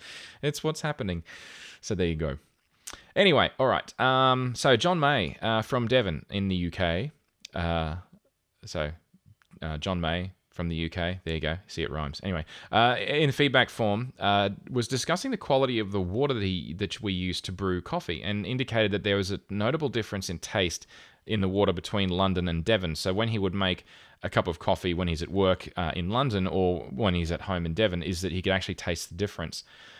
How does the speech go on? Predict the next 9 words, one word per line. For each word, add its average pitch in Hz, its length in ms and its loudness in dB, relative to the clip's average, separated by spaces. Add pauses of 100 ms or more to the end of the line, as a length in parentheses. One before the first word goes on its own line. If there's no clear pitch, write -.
(220)
Um, 120 320 2 (160)
I 120 80 2
think - 260 -2
we 220 100 0
briefly 135 600 0
touched - 360 -6
on 160 140 -2
this, 185 320 -6 (360)
but, 123 280 2